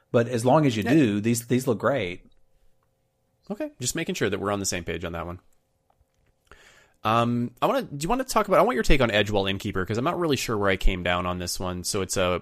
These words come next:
Speaker 2: a single green for a one mana, or for a, a one one, uh, not a knight. Whenever you cast a creature spell that has an adventure, draw a card. So you've gotta put a one one in your deck for one, which, eh, eh, eh, nobody likes.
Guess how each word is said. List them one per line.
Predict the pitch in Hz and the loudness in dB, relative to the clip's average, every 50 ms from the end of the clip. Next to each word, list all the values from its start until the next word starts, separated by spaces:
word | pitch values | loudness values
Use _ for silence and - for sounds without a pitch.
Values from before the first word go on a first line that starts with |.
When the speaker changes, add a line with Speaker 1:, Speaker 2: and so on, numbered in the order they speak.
| - | -6
Speaker 2:
a | - 104 95 - | -8 -12 -10 -6
single | - - 156 151 151 | -4 -2 0 2 2
green | 135 117 120 120 117 | 4 4 2 0 0
for | - 113 101 | -2 -2 -2
a | 98 | -2
one | 95 98 98 98 101 107 110 | -2 -4 -4 -2 -2 0 0
mana, | 107 107 104 101 101 101 92 | 0 0 0 0 0 0 -2
or | - 107 | -2 -4
for | - - 110 101 | -4 -2 0 2
a, | 98 92 85 76 | 2 2 2 2
a | |
one | 95 95 104 104 101 | 0 0 0 -2 -2
one, | 95 90 92 87 95 110 - - _ _ _ _ _ _ _ _ _ | -2 -4 -4 -4 -6 -8 -12 -18 _ _ _ _ _ _ _ _ _
uh, | - 90 90 87 85 87 - | -2 0 0 0 0 0 0
not | 101 104 107 104 | 0 2 2 2
a | 101 | 2
knight. | 92 87 87 90 90 - - - - - - - _ _ _ _ _ - | 0 -2 -4 -4 -6 -6 -10 -14 -16 -16 -20 -20 _ _ _ _ _ -12
Whenever | 117 104 107 117 117 120 117 131 | -8 -4 -2 0 2 2 2 2
you | 127 120 | 0 2
cast | 117 - - 113 - - | 6 6 4 4 2 -4
a | |
creature | - - 117 98 - | -6 -6 -6 -6 -6
spell | 104 - 101 101 | -4 -4 -2 -2
that | 98 107 | -2 -2
has | 101 98 95 | -2 -4 -4
an | 98 | -4
adventure, | 92 85 87 87 - 107 95 | -4 -4 -4 -4 -4 -4 -4
draw | 87 90 87 87 | -4 -4 -6 -6
a | - | -6
card. | - - - - - 58 64 62 - - - - - - - - | -8 -10 -8 -8 -8 -8 -8 -12 -14 -14 -14 -16 -16 -18 -14 -8
So | - - 120 117 113 113 110 - - | -4 0 2 2 2 2 0 -4 -8
you've | - 127 120 107 | -8 -6 -6 0
gotta | - 131 127 131 | 2 2 2 4
put | - 135 | 4 2
a | 117 | 2
one | 107 104 113 117 117 | 2 2 0 0 0
one | 110 110 107 | 0 0 -2
in | 107 107 | -2 -2
your | 104 | -2
deck | 101 95 85 90 - - | -2 -2 -2 -2 -4 -6
for | - 113 | -8 -6
one, | 101 87 82 87 87 92 | -4 -4 -4 -4 -4 -4
which, | 90 90 - - | -6 -6 -8 -8
eh, | 143 143 139 135 135 135 - - | -6 -6 -6 -6 -6 -6 -8 -6
eh, | 117 113 113 113 120 - - - | -6 -6 -6 -6 -8 -10 -12 -8
eh, | - 98 95 95 - | -6 -6 -6 -6 -6
nobody | - 95 95 110 120 | -6 -6 -4 -2 -2
likes. | 107 90 87 87 - - - - - | -2 -2 -2 -4 -6 -10 -12 -12 -12